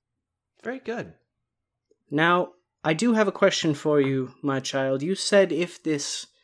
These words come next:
Speaker 2: doesn't work, we're going to basically, if I'm hearing you correctly, uh, go to a new planet and start our own world.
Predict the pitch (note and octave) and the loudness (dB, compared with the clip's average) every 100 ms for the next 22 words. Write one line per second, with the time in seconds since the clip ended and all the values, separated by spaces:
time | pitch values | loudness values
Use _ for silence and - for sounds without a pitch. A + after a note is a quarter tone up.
0 | _ - D#3+ C#3+ C3+ B2+ D#3 B2 G#2 - | _ 0 2 2 0 2 4 4 2 -10
1 | - C#3+ C#3+ C3 C3+ C3+ C3 - B2+ B2 | -8 2 2 4 2 0 -2 -2 -2 -2
2 | B2 B2 - - _ _ _ _ _ _ | -2 -6 -10 -20 _ _ _ _ _ _
3 | _ _ _ _ _ _ _ - F#4 D#4 | _ _ _ _ _ _ _ 0 4 6
4 | - G#3+ D#3 D3+ C#3+ C3+ C3 _ _ _ | 4 0 2 4 4 2 -8 _ _ _
5 | _ _ - F#3 F3 D3+ D#3 D3+ C#3 C3 | _ _ -4 2 2 4 4 4 4 4
6 | C#3 C3+ B2 B2 A#2+ A#2 - _ _ _ | 2 0 0 -2 -2 -4 -8 _ _ _
7 | _ - C3 B2 A2 - _ _ _ _ | _ -10 -6 -4 -4 -10 _ _ _ _
8 | _ _ _ _ - D3 E3 F3 E3 - | _ _ _ _ -14 2 6 6 4 2
9 | D#3+ D3 C#3+ D#3 D3+ C#3+ D3 C#3+ C3 B2+ | 4 4 4 4 4 2 2 2 2 0
10 | B2 B2 A#2+ C3+ - D3 C3 C3+ C#3 C3+ | -2 -2 -2 -4 4 4 4 4 4 2
11 | B2+ B2 A2+ A2+ G#2+ | 2 0 0 -2 -4